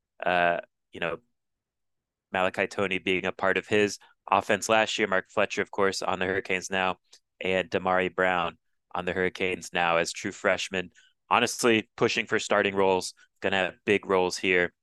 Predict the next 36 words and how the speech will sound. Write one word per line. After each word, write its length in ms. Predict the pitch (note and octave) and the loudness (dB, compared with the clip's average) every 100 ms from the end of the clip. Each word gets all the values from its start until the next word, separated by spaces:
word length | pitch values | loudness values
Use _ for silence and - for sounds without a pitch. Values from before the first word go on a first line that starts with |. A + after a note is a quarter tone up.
| _ _ | _ _
Um, 380 | - F2 E2+ F2 | -6 -2 -2 -2
and 140 | F2 - | -10 -4
so 240 | G2 F2+ | -2 0
it 80 | F#2 | 0
is 140 | F2+ | -2
important 440 | F#2 - G2 F2 - | -6 -4 -4 -4 -8
to 80 | - | -14
keep 240 | G2+ F2+ - | -14 -12 0
that, 240 | F2+ E2+ - _ _ _ - | 0 0 -4 _ _ _ -10
uh, 160 | D#2 - | -8 -6
American 380 | F#2 F#2+ - F#2 | -2 -2 -2 -6
Heritage 520 | F#2+ F2+ F2 F2 - - _ | -2 0 0 -4 -8 -16 _
pipeline 540 | - F2+ - F2+ E2 D#2+ - _ _ _ | -4 -4 -2 -2 -2 -6 -16 _ _ _
flowing. 520 | - F#2 F2+ D#2 - _ _ _ _ _ _ _ _ _ _ - | -20 -4 -2 -2 -6 _ _ _ _ _ _ _ _ _ _ 0
Next, 300 | D#3+ - D3+ | 2 2 0
let's 180 | C3 - | 0 4
go 220 | C3+ B2 | 4 4
to 480 | - C3 B2+ B2 A#2+ | 0 -2 -2 -2 2
bad 280 | C3 D3 | 4 4
news, 400 | A#2 A2 A#2 - - | 2 -2 -4 -10 -2
uh, 260 | G2 G2 G2 | 2 4 4
on 140 | G2+ G2+ | 0 -2
the 80 | |
recruiting 400 | G2+ - G#2+ G2 | -6 -6 -4 -4
trail 260 | - G#2 F#2+ | 0 0 2
that 140 | F#2+ | 0
happened 400 | - G2+ G#2+ G2 - | 0 0 0 -4 -2
over 160 | G#2+ G2 | 0 0
the 100 | F#2+ | 0
weekend. 400 | A2 A#2 A2+ G#2+ | -2 0 0 2
Gabby, 380 | G#2+ A2 A2 G#2+ | 2 4 2 0
we 160 | A2 | 2
were 200 | A2 A2 _ _ _ | 4 2 _ _ _
monitoring 560 | A2 B2+ B2+ - B2+ B2 | 0 0 -2 0 2 2
it 140 | A#2+ | 0
closely. 580 | - C#3 C3 C#3+ C3+ | 2 2 2 0 -2